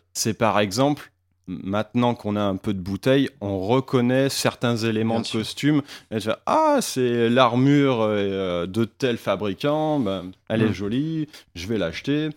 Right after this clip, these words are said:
Speaker 1: Ah, ça, c'est une witcherie, il aurait pu la bricoler un peu. <laughs> C'est beaucoup de ça qui me font sortir de l'immersion, mais ça, c'est, euh, à cause de la bouteille qu'on a,
Speaker 2: Ouais.
Speaker 1: qu'on a.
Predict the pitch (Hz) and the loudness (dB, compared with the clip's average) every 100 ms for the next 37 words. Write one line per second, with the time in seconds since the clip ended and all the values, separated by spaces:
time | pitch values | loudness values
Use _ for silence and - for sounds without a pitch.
0 | _ _ - 135 147 131 - 131 - 101 | _ _ -2 4 6 6 4 2 0 -2
1 | 104 107 110 - 160 175 175 _ - _ | -2 -2 -2 -2 -2 -2 -6 _ -20 _
2 | - 185 127 113 113 - 127 117 107 110 | 0 6 8 8 4 2 2 4 4 2
3 | 104 107 98 95 101 156 170 180 180 - | 2 2 4 4 4 2 2 2 0 -4
4 | 135 104 123 - - 135 - 254 _ _ | -6 -2 -2 -2 -2 -2 -4 -14 _ _
5 | _ - - _ _ _ - - 110 104 | _ -20 -20 _ _ _ -2 2 2 2
6 | 147 170 135 160 156 143 120 - 113 113 | 0 0 0 2 2 2 0 -2 -4 -4
7 | 107 95 82 - 123 - 113 117 117 110 | -4 -6 -6 -2 -2 0 0 2 2 2
8 | - - 156 160 110 104 - 135 - 113 | -2 -4 -2 0 0 0 0 0 0 0
9 | 104 98 92 92 90 - _ - 104 - | 0 2 0 -2 -8 -12 _ -10 -10 -2
10 | 139 135 123 120 113 107 117 - 135 131 | 2 4 6 8 8 6 -2 2 4 2
11 | 107 110 110 104 98 92 131 80 80 - | 0 0 0 2 2 2 0 0 -6 -6
12 | 127 139 127 | 0 2 2